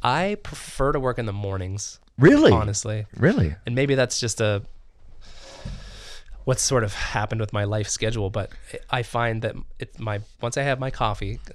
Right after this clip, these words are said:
Speaker 1: gotta have the coffee first.
Speaker 2: Yeah, I like
Speaker 1: Um,
Speaker 2: that.
Speaker 1: I find that it's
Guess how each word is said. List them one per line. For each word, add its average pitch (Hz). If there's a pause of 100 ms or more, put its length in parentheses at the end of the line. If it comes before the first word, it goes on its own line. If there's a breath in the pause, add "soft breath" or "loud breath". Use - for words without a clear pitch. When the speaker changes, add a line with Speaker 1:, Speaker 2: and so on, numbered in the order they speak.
Speaker 1:
gotta 101
have 101
the 110
coffee 98
first. - (260 soft breath)
Speaker 2:
Yeah, 90
I 117
like 110
Speaker 1:
Um, 104
Speaker 2:
that. 104 (680)
Speaker 1:
I 123
find 165
that 156
it's -